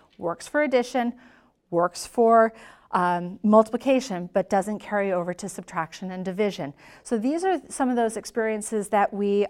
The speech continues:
are having our children wrestle with. So go ahead, mix those numbers up, subtract those numbers again. Do you come up with the same answer? Why or why not? And really having them sit and wrestle with that. Which gets me to something, I'm gonna leap ahead.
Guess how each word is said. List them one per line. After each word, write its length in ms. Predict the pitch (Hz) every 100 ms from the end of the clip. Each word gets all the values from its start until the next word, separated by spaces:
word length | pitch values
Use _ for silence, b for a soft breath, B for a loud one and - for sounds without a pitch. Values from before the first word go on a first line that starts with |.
| -
are 160 | 196
having 380 | 196 190 196 214
our 100 | 208
children 340 | - 190 190 196
wrestle 360 | 220 - 226
with. 160 | 170 - B B B
So 140 | - 254
go 160 | 277
ahead, 320 | 311 285 302 214
mix 300 | 208 262 277
those 180 | 240
numbers 340 | 240 240 233 226
up, 300 | 233 233 - B B
subtract 420 | - 214 240 233
those 180 | 254 233
numbers 320 | 240 233 233
again. 300 | 247 269 285
Do 80 | 202
you 80 | 202
come 180 | 220 220
up 120 | 220
with 100 | 226
the 80 | 233
same 260 | 233 214
answer? 440 | 240 269 - 160 - b b b
Why 260 | 190 190 214
or 120 | 214
why 180 | 208 190
not? 320 | 202 160 - _
And 280 | 196 208 202
really 300 | 247 294 330
having 320 | 247 226 247
them 160 | 214 226
sit 260 | - 190
and 180 | 202 196
wrestle 320 | 214 214 208
with 200 | 170 165
that. 240 | 156 - - _ b b b b b b b
Which 320 | 247 247 -
gets 320 | 294 339 -
me 140 | 311 277
to 160 | 269
something, 340 | 233 247 240 214
I'm 120 | 214
gonna 180 | 220 214
leap 240 | 226 226
ahead. 760 | 196 - - 247 208 175 -